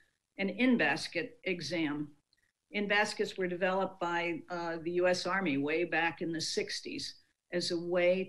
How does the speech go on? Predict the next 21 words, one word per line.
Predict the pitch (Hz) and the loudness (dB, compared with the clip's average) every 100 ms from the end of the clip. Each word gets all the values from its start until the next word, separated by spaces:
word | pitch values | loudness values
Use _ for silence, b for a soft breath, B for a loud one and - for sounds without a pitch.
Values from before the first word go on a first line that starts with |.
| - | -2
to | 170 165 | 0 0
do | 160 175 | 2 0
a | 165 | 2
better | 180 180 190 | 2 4 2
job | 185 170 170 170 | 2 0 0 -2
of | 156 | -6
selecting | - - - - - _ - | -2 -2 -2 -6 -10 _ -14
people | 339 - | -8 -6
to | 175 | -4
become | 175 - 165 160 165 _ _ _ - | -6 -6 -6 -6 -8 _ _ _ -2
officers. | 185 190 - - - - - _ _ _ _ _ _ _ _ _ | 0 0 -4 -6 -8 -10 -12 _ _ _ _ _ _ _ _ _
And | 180 | -4
in | 180 208 | 0 4
the | 247 | 4
in-basket, | 254 208 175 156 170 - 185 180 - _ 190 | 4 0 2 2 0 -2 -2 -4 -6 _ -8
the | |
candidate | 185 214 202 220 196 180 | -6 -4 -2 0 2 2
is, | 175 170 - _ _ _ _ - | 0 -2 -10 _ _ _ _ -6
is, | 175 156 - _ _ _ | -6 -6 -14 _ _ _
is | 208 190 | -4 -4
given | 160 202 202 214 214 | 0 2 4 2 0